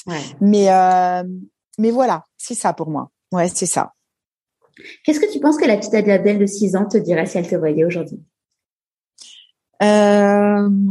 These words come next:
Speaker 2: refais tout pareil. Refais tout pareil. C'est marrant, j'ai rencontré, euh, des filles, euh, qui étaient, euh, j'ai re-rencontré des filles qui étaient avec moi dans ma classe de terminale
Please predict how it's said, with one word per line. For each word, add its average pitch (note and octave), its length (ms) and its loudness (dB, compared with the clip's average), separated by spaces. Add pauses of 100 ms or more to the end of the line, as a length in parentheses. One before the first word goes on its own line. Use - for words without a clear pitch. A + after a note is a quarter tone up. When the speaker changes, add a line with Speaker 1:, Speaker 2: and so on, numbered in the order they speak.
(400)
Speaker 2:
refais A#3+ 340 0
tout - 140 -2
pareil. G3 460 0 (1200)
Refais G#3 320 0
tout G#3 160 0
pareil. F#3 340 -2 (320)
C'est - 160 -2
marrant, G#3+ 320 2
j'ai B3 140 -2
rencontré, G#3+ 680 -2
euh, F3+ 120 2
des E3 180 -6
filles, B3+ 580 -2 (560)
euh, F3 360 0
qui F#3+ 140 -8
étaient, A3 380 2
euh, E3+ 220 2
j'ai - 160 2
re-rencontré A#3+ 600 0
des G#3+ 100 0
filles A3+ 160 -8
qui - 100 -4
étaient F#3+ 140 -4
avec E3 240 -4
moi G3+ 140 0
dans F3+ 80 0
ma D#3+ 100 -2
classe G#3+ 220 0
de G3+ 80 0
terminale F#3 720 -2